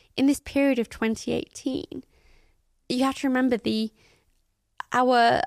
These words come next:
our demand for the products went through the roof because, I mean, there was a lot of noise around what was happening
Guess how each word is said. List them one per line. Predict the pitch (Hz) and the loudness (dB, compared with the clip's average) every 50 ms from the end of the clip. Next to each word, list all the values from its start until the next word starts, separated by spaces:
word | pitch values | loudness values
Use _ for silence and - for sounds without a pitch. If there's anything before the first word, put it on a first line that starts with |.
| - _ | -2 _
our | - 247 233 233 | 0 2 2 0
demand | - - 220 220 240 277 320 302 | -2 -2 -2 0 2 4 2 2
for | - - - 220 | 0 -4 -6 -6
the | - | -6
products | - - - - - - - - - - - _ _ _ _ _ _ | -8 -8 -6 -4 -2 -2 -2 -4 -6 -16 -20 _ _ _ _ _ _
went | 254 247 233 - | -6 -4 -4 -4
through | - - 247 | -2 -2 -2
the | 247 247 | 0 2
roof | 262 330 370 320 - - | 4 4 4 4 2 -2
because, | _ 220 - - 240 226 - - - _ _ _ _ _ | _ -8 -4 -4 -4 -4 -4 -8 -18 _ _ _ _ _
I | - | -6
mean, | 247 240 233 | -4 -2 -2
there | 240 233 | 0 -2
was | 233 226 | 0 0
a | 240 226 | 0 0
lot | 226 262 - - - | 0 2 2 0 0
of | 269 - | -2 -2
noise | 247 240 262 285 277 254 - | -2 0 2 2 2 2 0
around | 196 196 208 208 208 208 | -2 -2 0 -2 -2 -2
what | 220 - - | -4 -6 -6
was | - - - | -8 -6 -4
happening | - 254 - - - - - - - - - | -6 -6 -6 -8 -12 -10 -8 -8 -6 -8 -8